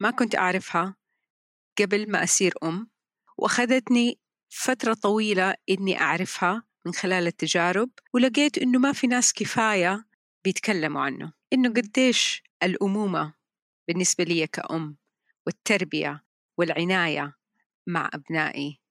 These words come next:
وعلاقتي مع أبنائي شيء ما هو سهل. في كتب التربية اللي قرأتها كتير، وأعرف إنه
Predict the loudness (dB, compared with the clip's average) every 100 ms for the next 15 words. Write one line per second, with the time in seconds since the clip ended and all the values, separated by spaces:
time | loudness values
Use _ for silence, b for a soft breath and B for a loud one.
0 | _ 2 2 2 2 0 0 -4 -4 -4
1 | -6 -6 -2 -2 -2 -6 -10 -16 _ _
2 | -4 2 2 2 0 -2 0 0 -2 -10
3 | -18 _ _ _ _ _ -2 2 2 4
4 | 2 2 0 2 4 4 2 -4 _ _
5 | _ 0 2 4 4 2 -8 _ _ _
6 | _ _ 2 4 4 0 -2 -4 -6 0
7 | 2 4 2 0 -4 -2 0 -2